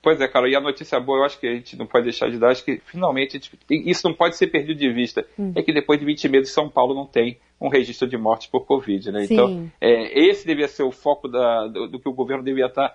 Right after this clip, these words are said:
Speaker 1: celebrando, ou, ou o Congresso celebrando, e a gente vê que, na verdade, em vez disso tudo, estão os velhos conchavos políticos, o velho tomar lá da cá, o fisiologismo,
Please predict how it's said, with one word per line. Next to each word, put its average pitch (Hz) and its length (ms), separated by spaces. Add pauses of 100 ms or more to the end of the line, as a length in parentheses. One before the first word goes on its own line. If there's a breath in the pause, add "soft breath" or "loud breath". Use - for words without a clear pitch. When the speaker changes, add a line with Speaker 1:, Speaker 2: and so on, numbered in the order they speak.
(220 soft breath)
Speaker 1:
celebrando, 135 680
ou, 127 280
ou 117 440
o 135 80
Congresso 131 480
celebrando, 131 560 (320 soft breath)
e 139 80
a 139 60
gente 139 220
vê 131 180
que, 131 120
na 127 140
verdade, 117 500 (200)
em 113 100
vez 131 220
disso 131 220
tudo, 135 280 (160)
estão - 160
os 117 80
velhos 135 260
conchavos 139 460
políticos, 127 520 (240 loud breath)
o 113 120
velho 143 200
tomar 135 200
lá 131 120
da 123 120
cá, 123 300
o 120 60
fisiologismo, 127 760